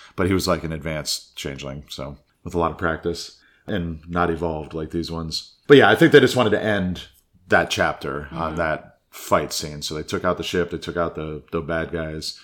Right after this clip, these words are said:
Speaker 1: and now they're gonna tell us who Jack is and whatever the big plot is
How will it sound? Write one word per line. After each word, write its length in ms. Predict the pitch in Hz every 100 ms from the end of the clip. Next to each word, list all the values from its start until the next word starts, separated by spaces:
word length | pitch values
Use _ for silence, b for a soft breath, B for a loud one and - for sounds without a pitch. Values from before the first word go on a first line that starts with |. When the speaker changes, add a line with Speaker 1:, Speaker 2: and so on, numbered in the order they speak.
| B
Speaker 1:
and 100 | 85
now 140 | 87
they're 140 | 82 80
gonna 160 | 82
tell 180 | 82 85
us 120 | 82
who 100 | 87
Jack 320 | 80 117 120
is 420 | 117 107 101 - b b b
and 460 | 90 87 80 80 80
whatever 260 | 78 85 76
the 80 | 80
big 240 | 80 69
plot 260 | - 82 78
is 480 | 76 76 - -